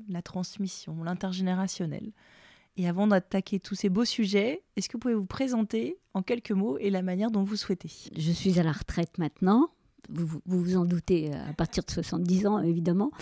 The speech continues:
Speaker 2: Euh, pas depuis très longtemps, mais j'ai travaillé beaucoup dans le sanitaire et le social. J'ai été, euh,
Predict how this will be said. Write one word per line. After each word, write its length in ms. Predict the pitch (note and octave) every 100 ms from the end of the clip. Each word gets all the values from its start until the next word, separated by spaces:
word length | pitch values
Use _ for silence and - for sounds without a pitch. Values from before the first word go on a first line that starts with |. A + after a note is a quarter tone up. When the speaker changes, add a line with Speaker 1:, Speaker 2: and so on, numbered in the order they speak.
| - - - - -
Speaker 2:
Euh, 800 | G3+ G#3 G3 G3 F#3+ F#3+ F#3 F3+ -
pas 120 | - F#3
depuis 320 | F#3+ - G3
très 180 | - G3+
longtemps, 540 | G3 G3 - A3+ B3
mais 100 | C4
j'ai 560 | G#3+ G#3 G3 F#3+ F#3 F#3
travaillé 360 | - G3 F#3+ G3
beaucoup 420 | F#3+ F#3 - A3
dans 160 | G3 F#3+
le 300 | F#3+ F#3 F3+
sanitaire 500 | - F#3 F3 F#3+ F3
et 80 |
le 100 | E3+
social. 680 | E3+ - F3+ - F#3 G#3+ A#3+
J'ai 200 | G3+ E3
été, 380 | D#3 - F3 F3
euh, 100 | E3